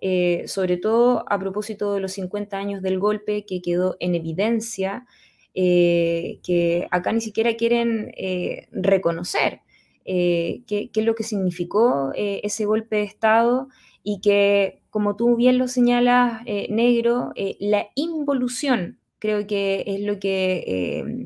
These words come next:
enmarca, eh, lo que estamos, eh, viviendo como,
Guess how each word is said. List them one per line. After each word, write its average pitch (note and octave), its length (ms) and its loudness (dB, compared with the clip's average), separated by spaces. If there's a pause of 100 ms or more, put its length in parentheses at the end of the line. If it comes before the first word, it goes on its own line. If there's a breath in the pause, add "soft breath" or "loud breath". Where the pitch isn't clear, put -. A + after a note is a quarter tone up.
(140)
enmarca, G3+ 1000 2
eh, F3+ 240 -4
lo F#3 120 -4
que F#3 80 -14
estamos, G3+ 540 -4 (360 loud breath)
eh, F3+ 240 2
viviendo G3 520 0
como, F3+ 600 0